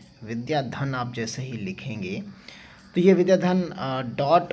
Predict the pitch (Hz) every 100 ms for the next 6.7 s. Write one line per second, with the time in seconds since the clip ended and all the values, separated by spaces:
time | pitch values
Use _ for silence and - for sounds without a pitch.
0 | - 160 156 113 107 - 127 143 - 160
1 | 131 127 - 165 151 151 143 131 123 -
2 | 135 127 117 113 101 101 110 139 127 131
3 | 127 123 123 131 104 101 104 139 139 107
4 | 101 104 104 117 135 135 151 156 - 135
5 | 117 98 107 104 - 92 - 95 92 95
6 | 98 - 90 95 - 180